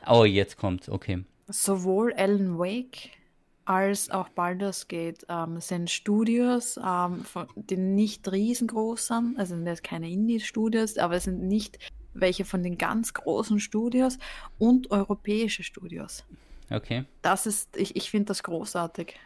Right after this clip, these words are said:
Speaker 2: Also das sind, das sind richtige Vorbildstudios, alle sehr sympathisch. Auf der einen Seite Remedy, auf der anderen Seite Larian.
Speaker 1: Mhm.
Speaker 2: Ähm, und super sympathische Leute.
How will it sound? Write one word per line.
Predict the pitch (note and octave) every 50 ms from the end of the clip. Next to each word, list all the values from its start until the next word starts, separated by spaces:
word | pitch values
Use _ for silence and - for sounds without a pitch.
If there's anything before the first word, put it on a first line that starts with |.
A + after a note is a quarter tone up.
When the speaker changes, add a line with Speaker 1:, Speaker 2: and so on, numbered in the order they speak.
| _
Speaker 2:
Also | - F3 F3 E3+ F#3
das | F#3+ F#3 F#3
sind, | G3 F#3 - -
das | F#3 -
sind | F#3+ F#3 F#3+ F#3+
richtige | G#3 A#3 A#3 - A#3+ - G#3 G#3
Vorbildstudios, | - - F3+ E3+ F#3 - - A3+ A3 - - - - A3+ A#3 A#3 A#3 A#3+ A#3+ A#3+ A#3 A3+ -
alle | A3+ F#3 F#3+ G3 G3+
sehr | G3+ - - G3 F#3 G3+
sympathisch. | - G#3+ G3+ F#3+ G3 F3 F3 F#3+ - - B3+ A#3 - G#3+
Auf | G3 -
der | G3 F#3
einen | F#3 F#3+
Seite | - G3+ F#3+ - F#3+ F3+
Remedy, | F3 F3+ F#3+ G#3 A3 G#3+ - A3+ A3
auf | A3 G#3+ G3+
der | - - F#3+
anderen | F3+ F3+ F#3 F#3+ F#3+ F#3
Seite | - F#3+ F#3 F#3 F#3 F#3 - F#3
Larian. | F3+ F3+ F3 F3+ G3 G#3 A3 A#3 A#3+ B3 B3 - - -
Speaker 1:
Mhm. | A2+ A2 A2+ A#2 A#2+ A#2 - _ _ _ -
Speaker 2:
Ähm, | F#3+ G3 G3 F#3+ F#3+ F#3+ F#3 F#3
und | - - F#3 F#3 F#3 F#3 F#3+ F#3 F#3 - - -
super | F3+ - - - - - - - - B3 B3 - - B3 A#3
sympathische | A3 - G#3+ G#3 G#3 - - - G#3+ - A3+ G#3 - - G#3
Leute. | G3 F#3 F3 F3+ F#3+ G#3 A#3 B3 - - -